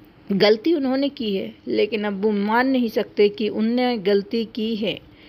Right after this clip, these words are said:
कहते ना, "अरे लड़के हो, तुम रो क्यों रहे हो?" तो वो रो भी नहीं सकते। वो कोई अकेला कोना ढूंढते हैं, एकांत ढूंढते हैं जहाँ वो अपने आंसू बहाएं।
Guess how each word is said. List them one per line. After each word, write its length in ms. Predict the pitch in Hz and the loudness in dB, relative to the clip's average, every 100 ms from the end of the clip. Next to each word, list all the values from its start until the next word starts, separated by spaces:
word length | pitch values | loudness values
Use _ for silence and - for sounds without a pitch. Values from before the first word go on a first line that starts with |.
| - - - | -20 -18 0
कहते 300 | 214 214 277 | 2 2 0
ना, 100 | 427 | 0
"अरे 380 | 302 233 277 302 | -2 0 0 2
लड़के 400 | 240 214 - 247 | 4 2 2 -2
हो, 260 | 240 247 | 0 0
तुम 300 | 240 240 226 | 0 -2 -2
रो 320 | 208 226 233 226 | -2 0 0 0
क्यों 200 | 254 240 | 0 2
रहे 260 | 226 220 214 | 2 2 2
हो?" 240 | 220 220 | 2 0
तो 160 | 220 285 | 0 -2
वो 160 | 330 | 0
रो 220 | 277 254 | 2 0
भी 120 | 294 370 | 0 0
नहीं 200 | 359 277 | 0 0
सकते। 380 | 220 190 - | -2 -8 -2
वो 100 | 220 | -2
कोई 200 | 262 311 | 0 -2
अकेला 500 | 294 240 - 285 302 | -2 -4 -2 0 2
कोना 460 | 262 - 247 269 302 | 0 2 2 2 0
ढूंढते 500 | 254 262 254 226 240 | 0 0 0 0 0
हैं, 120 | 180 | 0
एकांत 560 | - 214 - 254 294 302 | 2 2 2 2 2 0
ढूंढते 440 | 233 262 247 254 | 0 -2 0 0
हैं 260 | 247 247 247 | 2 0 -2
जहाँ 260 | 220 214 | -2 0
वो 140 | 214 214 | 2 2
अपने 260 | 202 208 | 0 -2
आंसू 280 | 202 185 - | -2 -2 -4
बहाएं। 440 | 214 208 226 214 | -4 -2 -2 -4